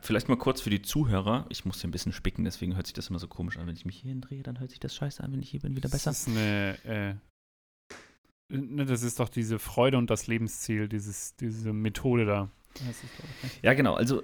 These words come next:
Speaker 1: ähm, es ist quasi so in vier Dinge aufgeteilt. Und zwar ist es einmal, ähm, was du liebst,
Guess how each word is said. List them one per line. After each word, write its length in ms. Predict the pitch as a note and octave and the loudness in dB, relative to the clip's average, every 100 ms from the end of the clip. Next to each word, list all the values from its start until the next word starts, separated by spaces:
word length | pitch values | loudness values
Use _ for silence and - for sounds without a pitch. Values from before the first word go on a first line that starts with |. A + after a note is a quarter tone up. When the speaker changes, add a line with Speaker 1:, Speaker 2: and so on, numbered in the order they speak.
| - | 4
Speaker 1:
ähm, 500 | C3+ D3 D3+ D3 C3+ - - _ _ - - | 4 6 4 2 -2 -12 -20 _ _ -18 -4
es 360 | B2+ A#2+ - - | -2 0 -2 -6
ist 220 | C3 - | -4 2
quasi 280 | D3+ C3+ B2 | 4 4 4
so 160 | A#2 | 2
in 360 | A2+ A2+ A2 A2+ - | 4 6 4 2 -4
vier 460 | - C#3+ C#3+ B2+ | -6 2 4 4
Dinge 380 | A#2+ G#2+ G2+ - | 4 4 4 2
aufgeteilt. 680 | E2+ - - - D2 C#2 - - _ _ - - _ _ _ - | -4 -6 -6 -6 -6 -6 -12 -20 _ _ -20 -20 _ _ _ 0
Und 100 | A2 | 2
zwar 320 | - A#2+ C3 | 6 6 6
ist 140 | - - | 4 -4
es 120 | G2+ | -4
einmal, 600 | - B2 C3 A2+ A2 A2+ - _ _ | 4 6 8 8 6 4 -4 _ _
ähm, 560 | G2+ G2 F#2+ F2+ F2 - | 4 6 6 6 2 0
was 200 | - - | 0 0
du 100 | - | 2
liebst, 580 | F2+ F2+ D#3 - - - | 2 4 2 0 -6 -14